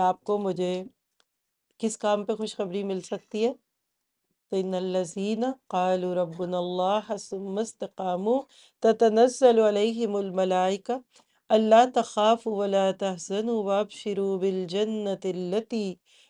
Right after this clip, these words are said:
कुन्तुम तुअदून नहनु औलियाउकुम फ़िल हयातिद दुनिया व फ़िल आखिरा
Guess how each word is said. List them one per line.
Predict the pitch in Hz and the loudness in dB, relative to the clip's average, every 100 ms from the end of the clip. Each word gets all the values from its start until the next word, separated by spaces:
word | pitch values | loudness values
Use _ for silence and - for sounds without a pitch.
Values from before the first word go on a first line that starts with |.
| _ | _
कुन्तुम | 254 262 269 247 226 214 | 2 2 2 2 0 0
तुअदून | 208 196 185 220 233 190 175 165 _ - - | -2 2 2 2 0 -2 -2 -6 _ -20 -6
नहनु | 208 247 247 262 240 | -2 -2 -2 2 4
औलियाउकुम | 226 214 202 190 202 240 226 208 | 4 2 0 2 2 0 -2 -2
फ़िल | 208 196 | -2 -6
हयातिद | - 190 185 202 226 214 170 | -4 -2 2 0 -2 -4 -4
दुनिया | 180 190 180 180 175 _ - _ | -4 -4 -2 -4 -4 _ -20 _
व | 226 | -8
फ़िल | 220 233 226 - | -2 -2 -2 -4
आखिरा | 180 170 - 190 196 | -4 -4 -6 -6 -4